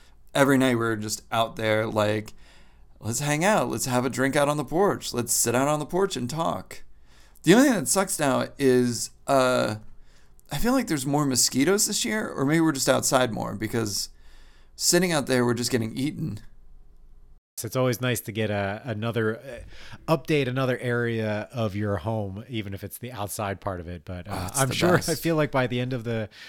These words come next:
Speaker 2: time you're renting, you'll pretty much have done a full renovation of your house.
Speaker 1: Oh, s-, so much so.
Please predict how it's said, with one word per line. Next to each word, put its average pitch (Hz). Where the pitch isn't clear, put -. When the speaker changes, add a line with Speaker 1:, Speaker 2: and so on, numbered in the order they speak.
Speaker 2:
time 123
you're 113
renting, 110
you'll 101
pretty 110
much 104
have 98
done 104
a 95
full 110
renovation 101
of 101
your 87
house. 87
Speaker 1:
Oh, 120
s-, -
so 139
much 113
so. 107